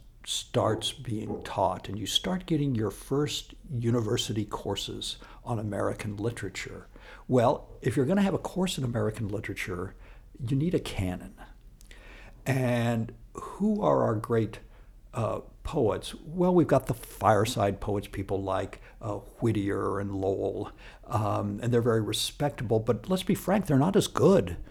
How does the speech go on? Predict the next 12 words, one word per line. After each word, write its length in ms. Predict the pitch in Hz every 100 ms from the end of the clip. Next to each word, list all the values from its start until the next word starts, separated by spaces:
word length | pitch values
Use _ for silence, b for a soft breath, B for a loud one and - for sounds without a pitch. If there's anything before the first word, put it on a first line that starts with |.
| B -
as, 460 | 104 107 101 -
uh, 400 | 101 101 101 98 -
nineteenth 440 | 117 117 113 110
century 360 | 120 110 110 101
English 280 | 104 95 -
poets. 360 | 107 82 -
They 100 | 117
can't, 360 | 123 139 120 110
they 100 | 113
can't, 400 | 123 127 113 -
uh, 40 |
uh, 680 | 101 95 95 98 101 101 98